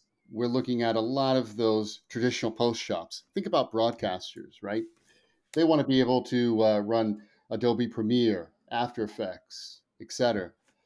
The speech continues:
And, uh, what do they leverage? Well, they're Windows workstations with, uh, S M B. So, uh, you know, the stack is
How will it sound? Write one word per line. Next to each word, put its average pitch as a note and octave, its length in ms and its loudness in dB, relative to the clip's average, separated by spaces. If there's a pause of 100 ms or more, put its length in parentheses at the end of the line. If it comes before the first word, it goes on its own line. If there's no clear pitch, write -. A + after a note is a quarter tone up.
(180)
And, G#2 380 -4
uh, G#2+ 340 2 (240)
what A2+ 220 -2
do B2+ 80 4
they B2 220 4 (580)
leverage? C3+ 580 0 (160)
Well, F3 360 -2 (320)
they're D3+ 220 2 (240)
Windows C#3 400 4
workstations B2+ 880 -2
with, G2+ 320 -4 (120)
uh, G#2+ 280 0
S A2 220 -8
M G#2+ 100 -4
B. A2+ 260 -2 (460)
So, G#2 320 0
uh, G#2 260 2 (460)
you B2 80 -8
know, B2+ 100 2
the B2+ 100 0
stack C3+ 460 2
is A2+ 560 0